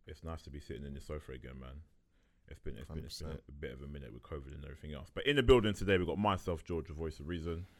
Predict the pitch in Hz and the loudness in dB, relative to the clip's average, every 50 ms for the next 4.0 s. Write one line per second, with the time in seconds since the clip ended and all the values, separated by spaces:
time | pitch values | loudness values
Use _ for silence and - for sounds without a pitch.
0 | - - - - - - - 98 85 80 101 107 101 - 87 - - 90 90 90 | -20 -20 -20 -20 -10 -6 -2 0 2 4 4 4 2 2 -2 -2 -2 0 0 0
1 | 87 - 85 80 - - - - 127 127 127 127 120 113 107 92 82 - - 117 | 0 0 -2 -2 -2 -2 -2 2 4 6 6 8 8 6 4 2 -2 -2 4 6
2 | 117 120 123 131 127 127 - - - - - - - - - 95 98 98 107 - | 8 8 8 8 6 4 0 -6 -10 -14 -20 -20 -20 -6 0 2 4 6 6 4
3 | - - - - - - 180 180 143 123 120 104 101 104 101 107 123 123 - - | 2 0 12 12 12 12 12 12 10 8 8 8 6 4 2 2 0 -2 -6 -10